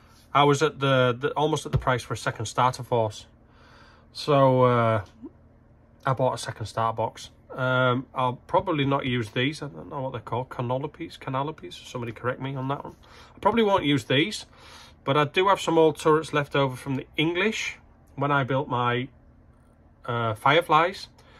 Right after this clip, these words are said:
So I should be able to use the turrets from the English Shermans on these. So then I'll have, uh, three turrets, obviously the seventy-six millimeter, seventy-five millimeter, and the canal-,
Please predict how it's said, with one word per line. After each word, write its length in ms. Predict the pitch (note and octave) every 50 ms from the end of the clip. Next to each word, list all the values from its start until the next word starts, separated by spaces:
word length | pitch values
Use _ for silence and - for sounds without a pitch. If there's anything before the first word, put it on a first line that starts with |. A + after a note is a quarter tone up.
| - - - - - -
So 140 | - - C#3+
I 60 | C3
should 260 | - - - F#3+ F3
be 140 | F3 E3 D#3+
able 160 | D#3+ D#3 D3
to 140 | - - D#3
use 200 | D3 C#3+ C#3 B2+
the 80 | - B2
turrets 400 | - - - D#3 D#3 D#3 - -
from 460 | - - C3 B2+ A#2+ A#2+ B2 B2 A#2+
the 260 | A#2 A#2+ A#2 A#2+ C3 - -
English 460 | C#3+ C#3+ E3 E3+ F3 E3 D3 - -
Shermans 600 | - D#3 D3+ D3+ D3 D3+ C#3+ D3 D3 - - - - - - - - - - - -
on 200 | B2+ B2 A#2+ A2+
these. 440 | A2 G#2 G2+ G2 G2 G2 - - - - - _ _ - - - - - - _
So 160 | - - -
then 160 | A#2+ A#2+ A#2
I'll 120 | A#2 A2+ A2+
have, 280 | A2 G#2+ G#2 - -
uh, 220 | G#2+ G#2 G2+ G#2 G#2
three 360 | - - - - A#2+ A#2 A2
turrets, 420 | G#2 - - G#2 G2 A2 A#2+ - -
obviously 300 | G#2 G#2+ G2 - - G#2
the 260 | G2 G2+ G2 G2 G#2
seventy-six 580 | G#2+ - - - A2+ A#2 C3+ B2 - - - -
millimeter, 460 | A#2 G#2+ G#2+ G#2+ G#2 A2 - G#2 G#2 - - -
seventy-five 560 | - - - B2 B2+ - - - A#2+ A2+ A2 A2+
millimeter, 460 | A2 G#2+ G#2+ A2 G2+ G2+ - A2 - _ _ _ - - - - - _ _ -
and 180 | - B2+ A#2+ A2+
the 140 | A2 G#2+ G#2 - _ - -
canal-, 880 | - A2+ G#2 G#2 G#2+ G#2+ G#2+ G#2+ G#2+ G#2+ G#2 G#2 G#2 G2+ G#2 G#2 G2+